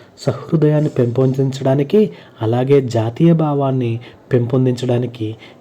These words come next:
ఈ విధమైనటువంటి ఉత్సవాలు ఉపయోగపడతాయని ఆయన గట్టిగా నమ్మాడు.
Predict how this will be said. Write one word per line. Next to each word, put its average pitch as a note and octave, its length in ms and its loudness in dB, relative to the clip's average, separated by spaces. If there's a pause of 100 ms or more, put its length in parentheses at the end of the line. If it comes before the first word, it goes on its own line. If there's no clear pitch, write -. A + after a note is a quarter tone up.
ఈ C3 80 2
విధమైనటువంటి C3 600 2
ఉత్సవాలు C#3+ 420 0
ఉపయోగపడతాయని B2 920 0 (380)
ఆయన A#2+ 500 -2 (480)
గట్టిగా C3+ 440 2
నమ్మాడు. A2 380 -2